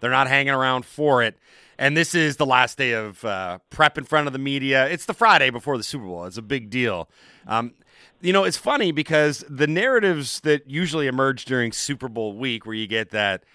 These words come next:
hot audio clip or someone says something or puts their foot in their mouth really hasn't happened. This, the, the, the sort of storylines have remained consistent. You got the Kelce brothers going head to head.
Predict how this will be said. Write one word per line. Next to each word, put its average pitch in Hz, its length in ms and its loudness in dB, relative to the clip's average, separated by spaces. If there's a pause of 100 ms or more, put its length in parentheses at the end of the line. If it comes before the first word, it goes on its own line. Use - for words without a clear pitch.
(300)
hot 123 280 6
audio 120 340 4
clip 120 320 -6
or 107 80 -10
someone 120 300 -4
says 120 260 -6
something 123 200 -6
or - 20 -18
puts 117 220 -10
their 101 100 -14
foot 120 160 -12
in - 40 -20
their 120 60 -8
mouth 110 280 -4 (320)
really 170 320 2
hasn't 139 400 4
happened. 117 560 -4
This, 120 240 -6
the, 127 260 -10
the, 123 220 -12
the 113 80 -14
sort 165 200 -4
of 139 60 -4
storylines 165 680 0
have 123 100 -8
remained 131 400 -4
consistent. 110 680 -8 (300)
You 87 100 -16
got 110 400 2
the 90 60 -16
Kelce 170 480 -2
brothers 170 480 2
going 147 320 0
head 139 240 -2
to 135 80 -2
head. 123 340 2